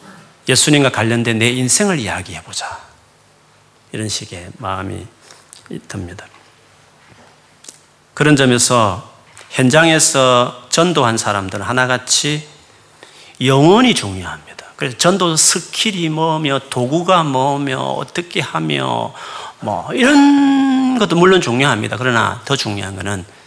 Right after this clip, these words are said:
그 무리가 보여야 하는 거죠. 목자 없는 양처럼 보이는 그들의 마음이 보이는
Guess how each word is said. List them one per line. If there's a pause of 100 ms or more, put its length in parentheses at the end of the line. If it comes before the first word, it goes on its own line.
(720)
그
무리가
보여야
하는
거죠. (1000)
목자
없는
양처럼
보이는
그들의
마음이 (720)
보이는